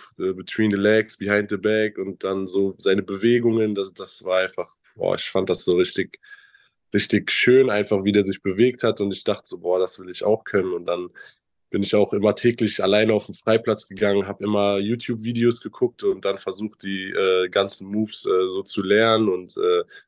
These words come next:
nachzumachen und einfach auch dieses Gefühl dann, äh, wenn man, wenn man so merkt, "Oh ja, das, das wird besser, ich kann langsam diese Moves und ich spiele auch eins gegen eins gegen, gegen andere und, äh,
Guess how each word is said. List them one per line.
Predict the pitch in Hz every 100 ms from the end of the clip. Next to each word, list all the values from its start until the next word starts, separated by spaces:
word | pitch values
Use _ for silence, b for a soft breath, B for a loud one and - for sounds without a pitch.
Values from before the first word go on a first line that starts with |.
| _ 101
nachzumachen | 113 117 - 113 107 - 107
und | 95 90 85 B B B B B _
einfach | - 92 98
auch | - -
dieses | 104 87
Gefühl | - - - 107 107
dann, | 101 98 95
äh, | 92 90 85
wenn | 90
man, | 90 87 87 - _ _ _ _
wenn | 90 92
man | 92 87
so | 87 92 90 87 82 _ _
merkt, | 92 98 101 95 -
"Oh | 98 95
ja, | 92 92
das, | 92 - _
das | - -
wird | 104 87
besser, | 104 104 107 98 95 95
ich | 92
kann | - 98
langsam | 101 98 101 95
diese | 95 92
Moves | 95 104 104 101 -
und | 92 90 87 B B B
ich | - -
spiele | - - 107
auch | 101 -
eins | 98 98
gegen | 98 90
eins | 101 -
gegen, | 104 98 95
gegen | 92 95
andere | 101 107 101 98 98
und, | 92 90 -
äh, | 87 87